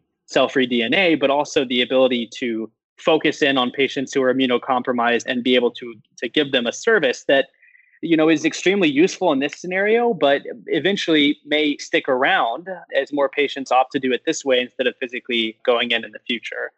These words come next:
And on the topic of blood, I wanna just quickly end by talking a little bit about blood safety in the wake of not just covid nineteen, but any new emerging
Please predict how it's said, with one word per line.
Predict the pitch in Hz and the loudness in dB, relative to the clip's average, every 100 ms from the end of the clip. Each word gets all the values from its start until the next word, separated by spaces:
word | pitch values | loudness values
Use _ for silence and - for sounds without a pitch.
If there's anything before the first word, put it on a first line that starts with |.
| _ _ _ | _ _ _
And | 139 127 127 | 0 2 2
on | - 208 | 2 4
the | 214 | 2
topic | - 156 131 135 - | 2 0 2 0 0
of | 123 117 | 0 0
blood, | 143 170 143 120 | 2 4 4 4
I | 120 | 2
wanna | 135 131 | 2 -2
just | 123 123 - | -4 -10 -8
quickly | - 170 151 - | -6 -2 -2 -2
end | 143 135 131 | 0 2 4
by | 131 | 2
talking | - 143 131 143 120 | 2 2 0 0 0
a | |
little | 127 127 | 2 2
bit | 120 | 2
about | 113 110 110 - | 0 0 0 -2
blood | 127 135 147 | 2 2 2
safety | - 117 - 120 113 107 _ _ _ | -2 -2 -2 -6 -6 -6 _ _ _
in | 143 | 0
the | 135 | 2
wake | 120 123 127 120 | 2 4 2 2
of | 120 113 110 | 2 0 0
not | 139 135 139 | 0 0 0
just | 143 123 - | 0 -2 -4
covid | - 131 123 117 | -2 0 0 0
nineteen, | 117 120 - 139 127 | -2 -4 -2 -2 0
but | 123 | 2
any | 143 156 135 131 | 4 4 2 2
new | 123 131 123 123 120 117 | 2 4 4 4 0 -10
emerging | 117 120 120 120 110 113 | -2 0 0 -2 -6 -8